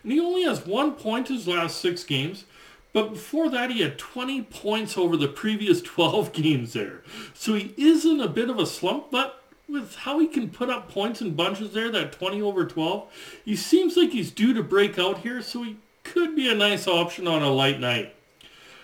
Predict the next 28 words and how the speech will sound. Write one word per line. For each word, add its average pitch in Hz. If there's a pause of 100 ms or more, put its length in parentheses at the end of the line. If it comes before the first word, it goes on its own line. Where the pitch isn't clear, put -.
(120)
Uh, 139
over 175
in 156
Seattle, 180
maybe 226
look 220
at 190
Jared 185
McCann, 170
listed 139
as 135
center 165
left 156
winger, 190
owned 185
in 175
fifty-five 202
percent 190
of 165
Yahoo 139
leagues, 151 (320)
playing 254
top 208
line, 175
top 170
power 156
play 151
unit, 160